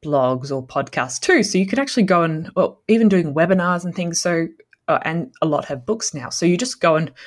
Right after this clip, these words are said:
read all of their resources because you're getting the expertise and knowledge of a financial advisor, uh, for a lot less. So that might be a starting point to see if that's something,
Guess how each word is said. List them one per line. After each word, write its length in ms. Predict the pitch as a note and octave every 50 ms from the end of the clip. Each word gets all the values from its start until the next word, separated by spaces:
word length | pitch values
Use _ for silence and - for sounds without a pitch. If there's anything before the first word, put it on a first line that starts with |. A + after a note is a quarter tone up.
| - - _
read 260 | - F3 F#3+ A3+ A#3+
all 140 | B3+ A#3+ A3+
of 100 | G3+ F#3+
their 140 | F#3 E3+ D#3
resources 600 | D3+ E3+ F3+ F3+ - - B2+ - - - B2+ -
because 340 | - - E3+ - F#3 E3 -
you're 80 | F3 E3
getting 280 | F#3+ F#3+ G#3 G3 F#3
the 180 | E3+ D#3 C#3+ - - - - _ _ _ _ _ _ -
expertise 540 | F#3+ F#3+ - - E3+ E3 - E3 E3+ -
and 80 | D#3+ D3+
knowledge 320 | D#3+ G#3 C#4 D4 A#3+ F#3+
of 100 | E3 C#3+
a 60 | D3+ D3
financial 480 | - - D3 C#3 C#3 C3+ C#3 - C3+
advisor, 460 | B2+ - C3+ C3 C3+ C3+ - C3+ C#3 - _ _ _ _ - - _ _ _ _
uh, 200 | C#3 C3+ C3 C3
for 200 | - - C#3 C3+
a 60 | C3+
lot 360 | C3 C#3 D3 D3 C3 - -
less. 300 | D3 C#3+ - - - -
So 80 | - F3+
that 180 | F#3 F3+ -
might 200 | F3+ F3 D3 -
be 100 | - D3+
a 40 | D3
starting 440 | - - - D#3 D3+ D#3 D#3 D#3 D#3
point 400 | - - C#3 C#3+ B3+ - - -
to 100 | - -
see 200 | F#3+ G3 - E3
if 140 | D#3 D3+ -
that's 240 | - - - - -
something, 500 | - D3 - - D3+ C#3+ D3 D3 D3 -